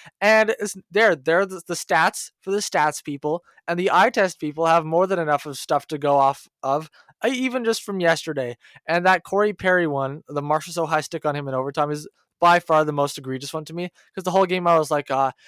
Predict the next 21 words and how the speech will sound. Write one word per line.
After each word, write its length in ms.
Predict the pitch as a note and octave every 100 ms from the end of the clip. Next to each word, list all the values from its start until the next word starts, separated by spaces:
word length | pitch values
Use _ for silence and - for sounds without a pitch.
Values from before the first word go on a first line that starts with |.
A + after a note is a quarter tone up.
| - -
I 120 | D#3+
can't 260 | F3+ D#3
even 140 | D#3 D#3
be 100 | C#3+
bothered 400 | C3+ C3+ C#3 C3
about, 320 | B2+ C3 C3+ -
about 260 | C#3 C3 - -
non-calls 720 | C#3 C#3+ C#3 - C3+ C3 B2+
anymore." 460 | C3 C3 B2+ B2+ B2 _ -
And 80 | E3+
then 140 | F#3+ F3
that 240 | D#3+ D#3+
one 160 | D#3+ D3+
came 240 | D3+ C#3
up, 140 | C#3 E3
and 100 | E3+
it 40 |
was 280 | E3+ D#3+ - _ _ _ _
the 120 | D#3+ F3
most 400 | F#3+ G3 F3 C#3+
blatant 540 | E3+ G#3 G#3+ A#3+